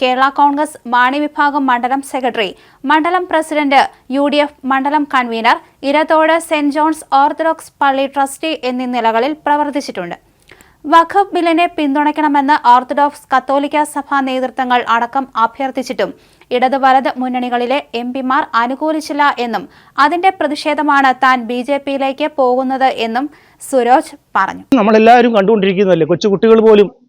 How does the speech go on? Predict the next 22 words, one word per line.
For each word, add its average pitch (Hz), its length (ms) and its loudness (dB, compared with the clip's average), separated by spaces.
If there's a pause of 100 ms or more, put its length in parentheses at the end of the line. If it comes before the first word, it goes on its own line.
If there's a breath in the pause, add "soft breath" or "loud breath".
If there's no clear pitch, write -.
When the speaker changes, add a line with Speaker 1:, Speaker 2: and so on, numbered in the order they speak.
(300)
Speaker 2:
പത്രമാധ്യമങ്ങളിൽ 196 680 4
കൂടെയും 190 240 4
ടി 170 120 2
വി 185 100 2
കൂടെയും 185 260 2
കണ്ടുകൊണ്ടിരിക്കുന്നതാണ്. 156 800 0 (420)
കാരണം 175 220 2
ജനങ്ങളുടെ 185 480 6
കരച്ചില്, 156 400 2 (640)
അതുപോലെ 196 320 6
തന്നെ 196 140 4
പുരോഹിതന്മാർ 190 600 6
വന്നിട്ട് 185 300 4
പറയുന്നു, 160 460 2 (260)
നാനാ 196 340 4
ജാതി, 185 340 4 (100)
ജാതി 180 280 4
മത 196 200 4
ഭേദമില്ലാതെ 190 580 4
ആളുകളൊന്ന് 190 340 4
സപ്പോർട്ട് 170 340 0
ചെയ്യുന്നു, 143 360 0